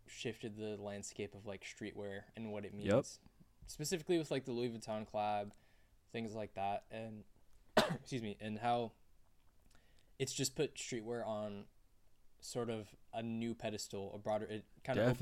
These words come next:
Speaker 2: Definitely,
Speaker 1: broader scope.
Speaker 2: definitely.
Speaker 1: Um, so you'll see a lot more people in streetwear now than
Speaker 2: Yep.
Speaker 1: you did in, like, five years ago.
Speaker 2: Yeah.
Speaker 1: Partly in, yeah, in part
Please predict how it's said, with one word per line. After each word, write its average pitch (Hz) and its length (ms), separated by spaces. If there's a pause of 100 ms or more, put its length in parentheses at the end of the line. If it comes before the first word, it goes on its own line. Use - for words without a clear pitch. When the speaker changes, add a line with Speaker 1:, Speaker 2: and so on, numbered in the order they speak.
(120)
Speaker 2:
Definitely, 95 100
Speaker 1:
broader 110 220
scope. - 240
Speaker 2:
definitely. 98 600 (120)
Speaker 1:
Um, 104 320
so 107 460
you'll 113 120
see - 160
a 110 60
lot 107 160
more 107 140
people 107 260
in 98 80
streetwear 98 360
now 98 340 (180)
than 104 120
Speaker 2:
Yep. 101 180
Speaker 1:
you 101 100
did 101 260
in, 98 260
like, 101 240
five - 200
years 107 200
ago. 98 200 (280)
Speaker 2:
Yeah. 123 220 (140)
Speaker 1:
Partly 127 300
in, 110 240 (160)
yeah, 151 180 (520)
in 127 100
part 110 260